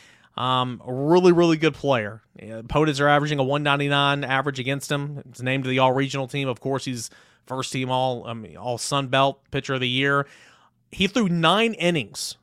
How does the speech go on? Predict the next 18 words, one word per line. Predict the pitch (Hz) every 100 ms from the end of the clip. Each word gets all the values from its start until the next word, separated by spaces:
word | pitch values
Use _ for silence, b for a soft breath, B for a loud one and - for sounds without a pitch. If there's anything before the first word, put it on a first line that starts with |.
| _
against | 135 135 139 -
Samford | 156 151 151
on | 143 135
Friday. | 135 127 117
That | 120 127
game | 127 127
went | 123
into | 120
extra | 120 113 113
innings. | 104 110 127
Nine | 147 185 202
innings | 120 104 143 - b b b
where | - 127
he | 131
gave | 123 135 127
up | 123
one | 135 156 214
run. | 147 110 101 139